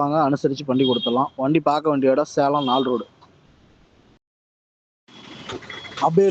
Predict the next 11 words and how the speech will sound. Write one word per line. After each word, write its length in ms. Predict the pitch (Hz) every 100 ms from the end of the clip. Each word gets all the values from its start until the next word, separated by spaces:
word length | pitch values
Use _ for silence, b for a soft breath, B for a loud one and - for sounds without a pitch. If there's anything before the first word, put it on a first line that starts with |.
| 170
லோடு 180 | 185 190
ஆட்டோ 200 | 175 165 190 160
ரெண்டாயிரத்தி 480 | 165 185 180 156 156
இருபத்தி 320 | 160 180 - 156
நாலு 160 | 147 175 165
மாடலு 280 | 151 143 139 139
கிளாசிக்கு. 520 | 160 170 - 156 123 - - - - - - - - - - - - -
சிங்கிள் 280 | 185 190 185
ஓனர் 260 | 175 185 160
கண்டிஷன்ல 420 | 170 170 180 156
இருக்குது. 240 | 147 147